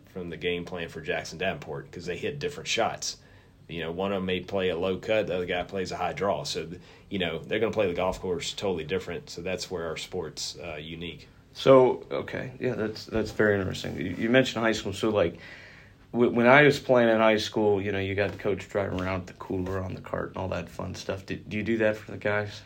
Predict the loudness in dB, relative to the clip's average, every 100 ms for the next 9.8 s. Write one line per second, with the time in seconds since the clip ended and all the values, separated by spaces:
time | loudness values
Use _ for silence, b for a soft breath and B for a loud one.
0 | -12 0 6 8 8 8 8 8 6 2
1 | 2 2 2 4 2 2 0 2 4 4
2 | 6 8 6 4 4 6 6 4 B B
3 | -6 4 6 8 6 6 6 6 4 0
4 | 0 2 2 0 0 0 -2 -2 -2 0
5 | 0 0 -2 -2 0 0 2 0 -2 -6
6 | -4 0 0 0 0 0 -2 -4 -8 -2
7 | 2 6 4 2 0 0 -2 -6 -6 -2
8 | 4 4 4 -2 -6 -4 -4 -4 -4 -2
9 | -4 -2 -2 -2 -4 -8 -10 -12